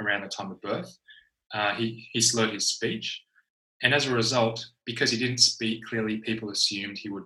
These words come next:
never be able to go to school. And that meant that despite being ten, he'd never set foot in a school at all. Um, so what we decided to do at that time was to try and address his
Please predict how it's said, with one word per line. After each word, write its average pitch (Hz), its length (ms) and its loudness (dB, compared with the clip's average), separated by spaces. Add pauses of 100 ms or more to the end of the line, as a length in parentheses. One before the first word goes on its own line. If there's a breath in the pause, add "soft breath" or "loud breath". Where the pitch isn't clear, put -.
never 104 260 -2
be 95 140 -6
able 92 100 -4
to 92 60 -8
go 90 120 -10
to 90 80 -8
school. - 400 -4 (720 soft breath)
And 110 160 4
that 127 160 2
meant 113 320 0
that 101 140 -8
despite 123 460 2
being 98 200 -10
ten, 208 320 -2
he'd 110 220 0
never 120 300 2
set - 320 -2
foot - 240 -10 (220)
in 98 100 -10
a 98 60 -4
school 92 360 -6
at 92 60 -10
all. 90 180 -12 (1040 soft breath)
Um, 113 480 2
so - 160 2
what 226 160 0
we 233 80 2
decided 135 440 2
to 113 100 -4
do 113 240 2
at 110 60 -2
that - 180 -6
time 104 580 0
was 101 220 -4
to 117 100 -4
try 110 300 2
and 110 80 -6
address 101 340 -4
his 95 320 -6